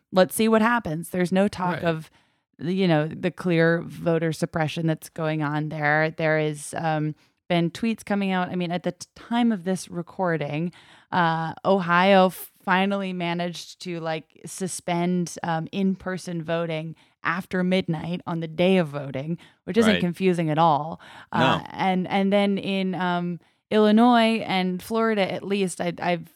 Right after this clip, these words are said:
Speaker 1: found, I mean, there's just, like, all sorts of shit going viral about, uh, polling sites where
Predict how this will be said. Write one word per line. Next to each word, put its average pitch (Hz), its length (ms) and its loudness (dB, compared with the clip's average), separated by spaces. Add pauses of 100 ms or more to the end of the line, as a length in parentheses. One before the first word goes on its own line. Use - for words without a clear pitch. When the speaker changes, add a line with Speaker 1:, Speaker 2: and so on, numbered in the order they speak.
(140)
Speaker 1:
found, 180 480 -2
I 175 160 -4
mean, 165 340 -2
there's 170 260 -2
just, - 280 -6
like, 165 160 -2
all 185 160 0
sorts 208 360 -6
of 175 80 -6
shit 165 220 -6
going 160 280 -4
viral 151 440 -2
about, 156 340 -6 (440)
uh, 165 320 0
polling 214 380 2
sites 196 340 -6
where 175 380 0